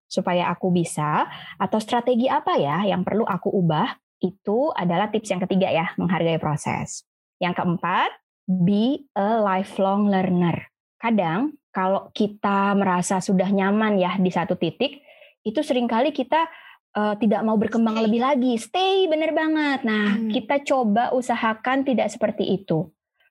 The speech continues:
Speaker 1: Keluar dari comfort zone, belajar mengembangkan diri lagi, itu akan melatih pikiran kita, melatih pola pikir kita untuk senantiasa berkembang gitu ya, stretch,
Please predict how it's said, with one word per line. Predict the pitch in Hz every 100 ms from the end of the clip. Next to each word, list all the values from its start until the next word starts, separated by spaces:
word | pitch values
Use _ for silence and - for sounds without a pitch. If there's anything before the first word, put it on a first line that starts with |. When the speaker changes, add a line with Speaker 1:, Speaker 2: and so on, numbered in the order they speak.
| _
Speaker 1:
Keluar | - 208 202 180
dari | 208 240 262 269
comfort | 254 262 254 240
zone, | 240 202 202 202 240 339 - _
belajar | 190 202 196 208 233
mengembangkan | 233 220 208 202 202 202 202
diri | 202 196
lagi, | 185 175 190 262
itu | 233 269
akan | 233 220 208
melatih | 202 202 - 190 -
pikiran | 208 208 220 214
kita, | 214 208 - 190 226 330 - -
melatih | 196 190 202 208
pola | 202 214
pikir | 214 220 196
kita | 190 - 214 277 302 -
untuk | 196 196 247 -
senantiasa | 220 196 196 190 185 - 269 285 - - -
berkembang | 196 233 233 233 233
gitu | 208
ya, | 214
stretch, | 220 247 233 226 - -